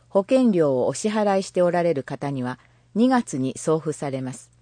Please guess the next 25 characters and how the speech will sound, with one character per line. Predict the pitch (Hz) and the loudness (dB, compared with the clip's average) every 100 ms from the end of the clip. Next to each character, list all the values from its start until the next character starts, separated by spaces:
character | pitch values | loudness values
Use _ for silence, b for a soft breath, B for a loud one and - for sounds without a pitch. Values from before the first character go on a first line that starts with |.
| _ _ _ _ _ _ _ _ _ _ _ | _ _ _ _ _ _ _ _ _ _ _
お | 175 175 | 0 2
問 | 226 226 | 2 2
い | 214 | 2
合 | 202 | 2
わ | |
せ | 208 180 | 0 0
は、 | 175 170 b b b b | 0 -2 b b b b
控 | 233 262 | 6 6
除 | 254 247 | 6 2
証 | - 226 | 4 2
明 | 214 202 | 4 2
書 | 196 180 170 | 0 0 0
専 | - 214 233 | 0 0 2
用 | 233 220 | 4 2
ダ | 190 196 | 2 0
イ | 156 | 0
ヤ | 127 | -4
ル | 120 117 | -8 -10
へ。 | 90 _ _ _ _ _ _ _ _ _ - | -12 _ _ _ _ _ _ _ _ _ -2
電 | 175 190 175 | 0 2 0
話、 | 165 156 _ _ _ _ _ - | -2 -4 _ _ _ _ _ 2
零 | 220 254 233 | 6 6 6
五 | 240 202 139 | 6 6 4
七 | 143 160 156 | -2 -4 -4
零 | 147 143 113 | -2 0 -2